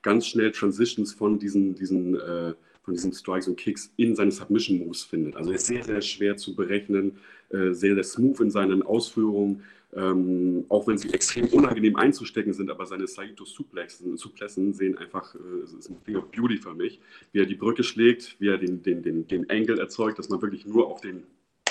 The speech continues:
wie gesagt, auf den Nacken prallt. Es sind wirklich, äh, sehr, sehr unangenehm zu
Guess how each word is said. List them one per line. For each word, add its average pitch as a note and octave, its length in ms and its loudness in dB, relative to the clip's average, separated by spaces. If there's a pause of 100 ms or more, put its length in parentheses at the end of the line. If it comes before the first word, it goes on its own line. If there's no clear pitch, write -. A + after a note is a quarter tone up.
(280)
wie F#2 80 -12
gesagt, F#2+ 280 -2
auf F#2 60 -6
den F#2 140 -2
Nacken G2+ 300 0
prallt. A2 340 -2
Es - 140 -6
sind F#2 300 -4
wirklich, G2 380 -8
äh, E2+ 100 -2
sehr, F#2+ 140 0
sehr F#2+ 140 0
unangenehm G2+ 460 0
zu F2+ 400 -14